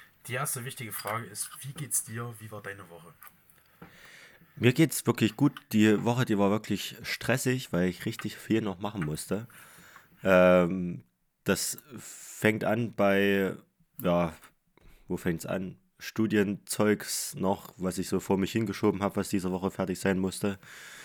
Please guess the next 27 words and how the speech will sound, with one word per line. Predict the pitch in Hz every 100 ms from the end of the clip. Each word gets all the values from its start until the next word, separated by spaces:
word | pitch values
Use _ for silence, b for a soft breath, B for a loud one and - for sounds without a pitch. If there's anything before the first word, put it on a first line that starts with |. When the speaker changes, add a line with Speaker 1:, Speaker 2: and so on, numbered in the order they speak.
| B B
Speaker 2:
Dann | 95 92 95
ist | 95 92
nächste | 98 98 -
Woche | 92 98 107 101 104 -
in | 98 98 87
Dresden | - 98 98 - 101 98 98 98 -
noch, | 110 92 - - - b b b b b b b - -
ähm, | 90 87 85 85 82 82
das | 90 80 -
Methodate, | 95 92 117 - 95 98 98 - -
was | 113 90 -
gerade | - 92
veranstaltet | 87 87 90 95 85
wird, | 90 -
wo | 92
ich | 87
noch | 90
Aufgaben | 90 - 92
übernommen | 90 85 87 92
hab. | 92 82 - _ _ _ _ _ _ _ _ B B B B B B B _
Äh, | 95 92
es | 85
ist, | 98 -
sind | 101 92 87 82 85
Aufgaben | - 95 - 90 90
über | 82 78
Aufgaben. | 95 - 85 90 104 110